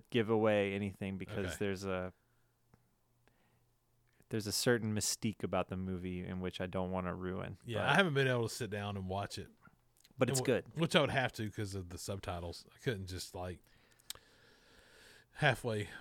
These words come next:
Speaker 2: watch it. So I wa-, did you watch what I told you to watch? The, uh, thing on Netflix about the, um, the mushrooms and
Speaker 1: I
Speaker 2: the,
Speaker 1: haven't
Speaker 2: the
Speaker 1: watched that
Speaker 2: tripping and
Speaker 1: yet.
Speaker 2: all that? Yeah,
Speaker 1: Oh.
Speaker 2: that's really good.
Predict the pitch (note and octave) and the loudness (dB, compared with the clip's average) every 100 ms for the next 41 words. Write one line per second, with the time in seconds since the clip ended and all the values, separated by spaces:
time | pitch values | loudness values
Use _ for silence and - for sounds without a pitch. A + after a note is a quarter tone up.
0 | - G2+ F#2 - F2 - - _ - C#3 | -4 -2 -2 -6 -12 -14 -20 _ -6 0
1 | A#2+ C3+ D3+ F3+ A#2 A#2+ B2+ D3 F3+ F#3 | 2 4 6 6 4 -4 -4 0 2 2
2 | D3+ - C3 C#3+ D#3 C#3+ C3+ C3+ C#3 C3 | 0 -2 -2 -2 -2 -2 -4 -4 -2 -4
3 | - - A2+ G#2+ G2+ G2 F#2+ F#2 F#2 F2+ | -6 -8 -6 -4 -2 -2 -2 -4 -6 -8
4 | - A#2 G#2+ G#2 G#2+ - A2 F2+ G2+ F#2+ | -6 -4 -4 -6 -8 -8 -8 -8 -10 -6
5 | F#2+ F#2 - - F#2 F#2+ F#2 F2+ F2 E2+ | -6 -6 -8 -16 -12 -8 -6 -6 -6 -10
6 | - _ _ _ _ _ _ _ _ _ | -14 _ _ _ _ _ _ _ _ _
7 | _ _ _ _ _ F#2+ G#2 G#2+ G2+ A2 | _ _ _ _ _ -8 -4 -4 -4 -4
8 | G2+ G#2 F#2+ F#2 F#2 G#2+ A2 G2+ G2 F#2 | -4 -4 -6 -6 -2 0 0 0 0 0
9 | A2+ G2 G2 - - G2 G2 D#2+ D2 D2 | 0 -4 -6 -6 -8 -8 -10 -10 -12 -12
10 | G2+ G2 - - D2+ D2+ D2+ | -12 -12 -14 -14 -14 -14 -16